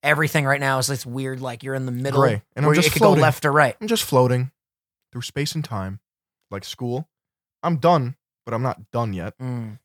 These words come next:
Speaker 2: YouTube, I'm successful, but I'm not there yet.
Speaker 1: Mm.
Speaker 2: Like, that, and YouTube translates to a lot of different things involved with that 'cause it's, like, a career.
Speaker 1: Yeah.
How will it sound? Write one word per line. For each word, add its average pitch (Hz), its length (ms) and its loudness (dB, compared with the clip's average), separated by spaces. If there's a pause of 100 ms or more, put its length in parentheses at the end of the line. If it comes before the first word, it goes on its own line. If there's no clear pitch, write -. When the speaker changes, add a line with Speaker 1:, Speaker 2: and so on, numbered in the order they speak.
Speaker 2:
YouTube, 127 460 -2 (420)
I'm 135 160 -4
successful, 123 720 -2 (120)
but 104 80 -6
I'm 110 100 -4
not 117 240 -4 (480)
there 113 380 -2
yet. 92 300 -6
Speaker 1:
Mm. 127 360 -10 (880)
Speaker 2:
Like, 92 280 -10 (280)
that, 123 240 -2
and 107 200 -8
YouTube 120 360 -6
translates 110 460 -8
to 113 100 -12
a - 20 -6
lot 104 280 0
of 95 80 -10
different 92 240 -12
things 92 260 -10
involved 101 400 -8
with 95 100 -12
that 92 140 -10
'cause 107 140 -14
it's, 104 100 -14
like, 101 100 -12
a 95 60 -16
career. 104 460 -8 (220)
Speaker 1:
Yeah. 113 220 -14